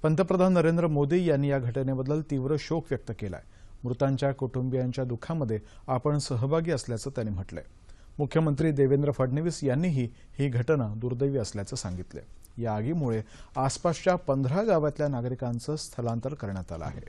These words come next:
पश्चिम विभागाचे नौदल प्रमुख ॲडमिरल सुनील लांबा यांनी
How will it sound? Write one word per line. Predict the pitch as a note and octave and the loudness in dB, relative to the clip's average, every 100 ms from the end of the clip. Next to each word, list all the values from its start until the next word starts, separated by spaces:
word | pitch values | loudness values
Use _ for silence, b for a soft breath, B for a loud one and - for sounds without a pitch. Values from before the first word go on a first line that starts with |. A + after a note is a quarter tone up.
| - - - - - - - b b b b b b b - | -16 -18 -20 -20 -20 -20 -20 b b b b b b b 2
पश्चिम | E3+ D3 A3+ G#3+ | 2 4 4 6
विभागाचे | G3 F#3 F#3 F3 F#3+ F3+ | 6 6 6 6 4 2
नौदल | E3 D#3+ | 2 2
प्रमुख | D#3+ D3 D#3+ E3+ - | 0 0 -2 -2 -4
ॲडमिरल | B2 C3+ C#3 | -2 0 0
सुनील | C3+ C3+ B2+ B2 | -2 -2 -2 0
लांबा | A2+ C3 F3 | 0 0 2
यांनी | C#3+ A2 | 2 2